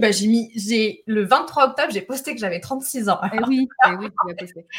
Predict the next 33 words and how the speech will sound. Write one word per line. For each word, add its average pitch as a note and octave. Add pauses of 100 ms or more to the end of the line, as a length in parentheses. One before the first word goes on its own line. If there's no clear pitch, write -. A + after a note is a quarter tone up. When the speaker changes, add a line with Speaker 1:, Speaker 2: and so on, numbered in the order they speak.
Speaker 1:
<laughs> -
Si -
tu -
calcules C#4
bien, D#4
tu D#4
connais C4+
mon B3+
année A3
de A3+
naissance. - (1000)
Speaker 2:
Moi, G3
je F#3+
posterai G#3+
le, G3
peut-être A3
le G#3
huit A#3+
décembre, A3+
c'est F#3+
mon G3
anniversaire, G#3+ (120)
euh... F3
mais G#3+
Speaker 1:
Ah, D4 (100)
Speaker 2:
je -
sais B3+ (300)
Speaker 1:
très B3
belle G#3
date. - (380)
Speaker 2:
<clears throat> A#3
Ouais. G3+ (400)
Ah, D4+